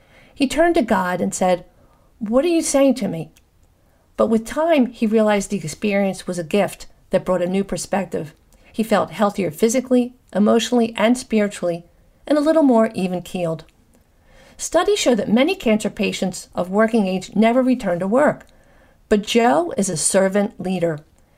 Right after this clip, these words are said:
This major health crisis actually brought more clarity.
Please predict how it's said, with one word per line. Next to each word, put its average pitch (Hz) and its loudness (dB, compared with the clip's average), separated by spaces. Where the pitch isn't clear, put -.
This 262 0
major 240 4
health 220 0
crisis 185 0
actually 208 0
brought 214 0
more 220 2
clarity. 220 0